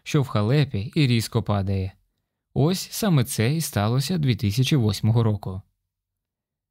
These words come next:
Дев'яте. Коли парадигму встановлено, дуже важко кардинально її змінити.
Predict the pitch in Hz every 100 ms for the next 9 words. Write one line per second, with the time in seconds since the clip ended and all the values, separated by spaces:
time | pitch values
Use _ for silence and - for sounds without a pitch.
0 | _ - 143 185 123 107 - 92 - _
1 | _ _ _ - 139 208 196 139 117 98
2 | 139 151 - - 101 127 156 160 151 -
3 | _ - 156 214 214 180 143 165 - 110
4 | 98 104 104 107 104 107 135 123 101 117
5 | 123 104 92